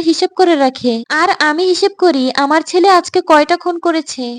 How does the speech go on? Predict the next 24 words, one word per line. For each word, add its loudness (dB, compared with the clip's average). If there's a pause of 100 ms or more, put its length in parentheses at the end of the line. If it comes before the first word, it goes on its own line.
(180)
তারপর 0
সেগুলো 0
দামাচাপা 0
দেই। -2 (680)
শুভার 0
মুখ 0
দিয়ে 6
কোনো -2
কথা 2
বের 2
হয় -2
না। -4 (460)
আজকে -4
সে 0 (120)
এমন 0
কিছু 0
জানলো, -2 (280)
যেটা 2 (460)
তার 4
আরো 2
আগেই 2
জানার 0
দরকার 2
ছিল। -4